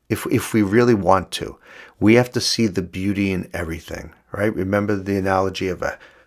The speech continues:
cup half full, half empty? Yeah, everybody knows about that. What, what about just being grateful for the cup? Because heaven is here in, in all the, the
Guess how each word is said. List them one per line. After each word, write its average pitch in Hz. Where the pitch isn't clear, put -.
cup -
half 98
full, 98
half -
empty? 98
Yeah, -
everybody 120
knows 87
about 82
that. 92
What, 98
what 117
about 110
just 101
being 98
grateful 92
for 85
the -
cup? -
Because -
heaven 110
is 110
here -
in, 101
in 107
all 117
the, 101
the 87